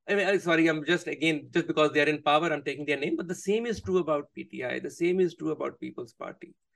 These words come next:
If you ask, "यार, ठीक है, मैं, I, I sympathize with them for all the reasons you, I do, I really do, and I understand that।" लेकिन मेरा, my question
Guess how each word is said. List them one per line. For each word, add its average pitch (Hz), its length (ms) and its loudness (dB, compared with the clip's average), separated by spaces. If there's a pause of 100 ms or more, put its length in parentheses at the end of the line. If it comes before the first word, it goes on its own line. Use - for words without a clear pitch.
(560)
If 196 160 -2
you 208 160 -2 (100)
ask, 196 320 4
"यार, 214 120 2
ठीक 202 280 -4
है, 202 100 6
मैं, 170 260 4
I, 170 260 4
I 165 140 2 (120)
sympathize 214 520 0
with 147 160 -4
them 135 180 -8
for 147 120 0
all 180 140 6
the 170 100 4
reasons 127 340 -6
you, 120 100 -12 (120)
I 147 80 0
do, 156 180 4
I 143 100 2
really 185 380 6
do, 123 160 -6 (200)
and 139 80 -6
I 143 120 2
understand 151 500 -2
that।" - 160 -8 (760)
लेकिन 180 260 2
मेरा, 170 300 4
my 170 260 2
question 160 540 -4